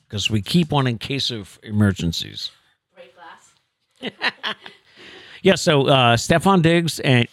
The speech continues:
Speaker 1: he actually flew to his brother's game to see his brother's game, right? But I'm trying to think, uh,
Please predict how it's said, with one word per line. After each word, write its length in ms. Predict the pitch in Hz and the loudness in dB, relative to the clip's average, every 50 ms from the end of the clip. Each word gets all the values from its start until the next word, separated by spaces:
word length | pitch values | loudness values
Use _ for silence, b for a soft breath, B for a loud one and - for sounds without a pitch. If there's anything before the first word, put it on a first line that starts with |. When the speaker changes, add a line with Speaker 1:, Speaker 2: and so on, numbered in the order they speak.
| - - - - - 131 - _ | -8 -10 -6 -6 -4 -6 -6 _
Speaker 1:
he 360 | - - - 208 247 254 220 | -8 -2 0 2 2 4 2
actually 680 | 180 170 156 - - 151 147 135 123 120 117 117 107 - _ | 2 0 -2 -2 0 2 4 4 4 4 4 2 0 -2 _
flew 380 | - - - 143 151 165 170 160 | -12 -4 0 4 4 6 6 6
to 160 | 151 131 120 | 6 4 4
his 140 | 113 101 85 | 4 4 4
brother's 400 | - 135 147 139 139 123 113 - | 2 2 4 4 4 2 2 0
game 360 | - 85 76 58 - - 101 - - - _ _ - | -2 -4 -4 -4 -4 -6 -6 -8 -12 -20 _ _ -4
to 140 | - 117 - | -2 -2 -2
see 180 | - - 120 | 0 0 0
his 140 | 110 104 95 | 0 0 2
brother's 360 | - 113 113 113 95 98 87 | 2 4 4 4 4 2 -2
game, 360 | - - 76 73 71 - 117 - _ _ _ _ _ _ _ _ _ | -2 -4 -6 -6 -6 -8 -10 -12 _ _ _ _ _ _ _ _ _
right? 260 | - - 80 110 131 - _ _ _ _ _ _ _ _ _ | -4 -4 -2 -2 -4 -4 _ _ _ _ _ _ _ _ _
But 120 | 117 104 | 0 2
I'm 100 | 110 107 | 2 0
trying 180 | 110 - 147 147 | 0 0 -2 -2
to 60 | 143 | -2
think, 400 | 123 - 147 139 127 - - - | -4 -4 -2 -4 -4 -4 -4 -2
uh, 360 | 135 120 117 117 113 107 104 | 0 0 2 2 0 -2 -2